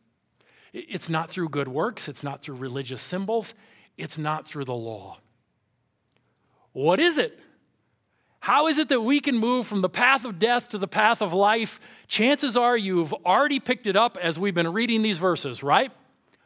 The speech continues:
You know the answer. L-, look at some of what we've already read. Abraham believed God, and it was counted to him as righteousness.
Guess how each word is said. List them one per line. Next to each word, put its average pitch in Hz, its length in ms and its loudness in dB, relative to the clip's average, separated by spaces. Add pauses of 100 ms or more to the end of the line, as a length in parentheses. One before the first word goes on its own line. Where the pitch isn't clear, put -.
(140)
You 220 180 2
know 254 220 4
the 233 200 2
answer. 214 400 2 (840)
L-, 247 160 -2
look 247 200 2
at 262 80 -2
some 233 180 2
of 220 100 2
what 208 200 2
we've 190 160 0
already 190 240 4
read. 147 320 0 (340)
Abraham 226 880 2 (720)
believed 190 540 2
God, 117 400 -2 (640)
and 190 140 4
it 185 60 -2
was 180 140 0
counted 190 340 0
to 165 80 -2
him 139 360 -2
as 135 220 -6
righteousness. 117 760 -10